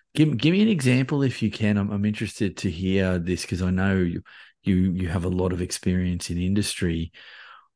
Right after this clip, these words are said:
Where has it gone? Where have you seen it go wrong? And,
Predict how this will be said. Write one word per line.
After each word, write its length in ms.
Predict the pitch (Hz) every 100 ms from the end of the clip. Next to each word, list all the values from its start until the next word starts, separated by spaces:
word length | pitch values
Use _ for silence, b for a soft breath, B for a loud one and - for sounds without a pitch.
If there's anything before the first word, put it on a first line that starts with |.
| -
Where 400 | 113 123 147 165
has 240 | 131 147 135
it 140 | 117
gone? 380 | 117 104 98 90
Where 160 | 104
have 180 | 120 127
you 60 | 113
seen 260 | - 95
it 100 | 95
go 200 | - 95
wrong? 580 | 92 92 95 95 95 98 -
And, 420 | 98 92 92 87